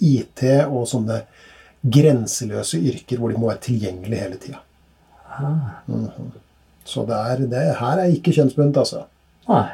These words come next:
Speaker 1: Selv om flink pike jo har blitt et begrep, da.
Speaker 2: Ja, ja.
Speaker 1: Men oppsummering.
Speaker 2: Ja, altså, flink pike og flink gutt-syndromet. Vi kan jo begynne med, med det siste først.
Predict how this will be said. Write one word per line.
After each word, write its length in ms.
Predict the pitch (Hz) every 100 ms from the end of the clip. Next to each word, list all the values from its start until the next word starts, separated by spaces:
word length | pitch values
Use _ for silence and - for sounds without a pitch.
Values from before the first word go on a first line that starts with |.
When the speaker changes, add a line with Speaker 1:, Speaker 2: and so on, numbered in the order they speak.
| -
Speaker 1:
Selv 220 | - 151
om 100 | 175
flink 340 | - 127 123 -
pike 320 | 131 - 120
jo 80 | 107
har 100 | 107
blitt 200 | 98 -
et 80 | -
begrep, 320 | 117 - -
da. 80 | -
Speaker 2:
Ja, 120 | 139
ja. 240 | - 180 156 - _ _ _ _ _ _ _ _ _ _ _ _ _ _ _ _ _ _ _ _ _ _ _ _ _ _ _ _ -
Speaker 1:
Men 200 | 170 185
oppsummering. 440 | - - 127 - - - - - -
Speaker 2:
Ja, 580 | 143 147 208 247 226 196 -
altså, 420 | 143 - 170 175
flink 480 | 175 - 135 139 160
pike 440 | - 156 123 - -
og 120 | 135
flink 280 | - 127 131
gutt-syndromet. 760 | - - - 120 117 120 135
Vi 80 | 131
kan 200 | 135 113
jo 120 | 135 139 107 - - - _
begynne 380 | 127 113 104 120
med, 420 | 123 120 113 113 - _ - -
med 160 | 113
det 80 | 110
siste 300 | 120 110 -
først. 520 | 107 160 - - -